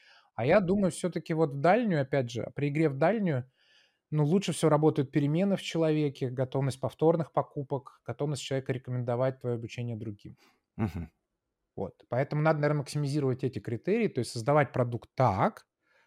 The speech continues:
Speaker 1: чтобы вот эти вот параметры росли. И мы переходим к следующему пункту. <laughs> Значит,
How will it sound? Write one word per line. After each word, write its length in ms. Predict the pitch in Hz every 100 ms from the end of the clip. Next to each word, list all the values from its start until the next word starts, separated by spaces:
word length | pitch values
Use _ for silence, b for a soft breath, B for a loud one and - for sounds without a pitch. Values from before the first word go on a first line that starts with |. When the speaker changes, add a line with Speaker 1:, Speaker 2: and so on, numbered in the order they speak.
| _
Speaker 1:
чтобы 340 | - 143 120
вот 160 | 123 131
эти 180 | 143 127
вот 140 | 113
параметры 440 | 123 147 214 190 120
росли. 580 | 127 131 - 107 98 _ _ _ _ _ _ _ _
И 160 | 254 277
мы 140 | 233
переходим 420 | 190 170 - 156
к 40 | 127
следующему 500 | 151 127 - 131 170
пункту. 440 | 302 311 - 269 _ b b b -
<laughs> 720 | - - 165 - 175 - _ B B B B B B B _ -
Значит, 520 | 131 156 - 156 -